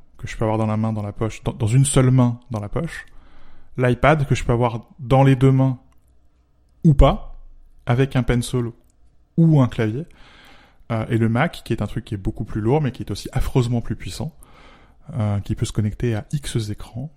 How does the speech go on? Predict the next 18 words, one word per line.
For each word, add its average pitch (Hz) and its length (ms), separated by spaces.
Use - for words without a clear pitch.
qui - 260
a 117 80
une 117 280
ligne 113 140
de 107 80
commande, 123 520
euh, 104 340
et 117 80
à 117 60
la 120 100
fin, 208 300
c'est - 160
la 127 80
même 143 160
chose, 226 320
mais 120 100
en 135 80
différent. 127 360